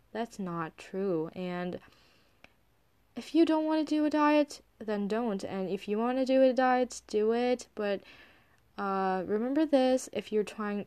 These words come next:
trying to change yourself to fit the beauty standards, or you're doing that because other people's opinion on your body, this, then don't. Because when you care about, uh, fitting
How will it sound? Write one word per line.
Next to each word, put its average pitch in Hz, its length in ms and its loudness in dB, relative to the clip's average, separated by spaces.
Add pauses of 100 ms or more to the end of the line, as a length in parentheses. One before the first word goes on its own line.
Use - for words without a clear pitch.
trying 214 380 -4
to - 120 -12
change 196 280 -4
yourself 196 480 -4
to 190 260 -2
fit 185 340 -4
the 180 120 -4
beauty 190 320 -4
standards, 180 720 -4
or 185 260 0
you're 170 520 0
doing 180 340 -4
that 175 220 -2
because - 320 -10
other 185 220 -2
people's 175 460 -4 (520)
opinion 240 440 -4
on 262 140 -2
your 262 140 -2
body, 247 380 0
this, 190 500 -6 (260)
then 202 260 -2
don't. 180 500 -4 (280)
Because 226 240 -2
when 214 140 0
you 233 100 0
care 220 320 -2
about, 190 720 2 (460)
uh, 175 380 -2
fitting 185 540 -2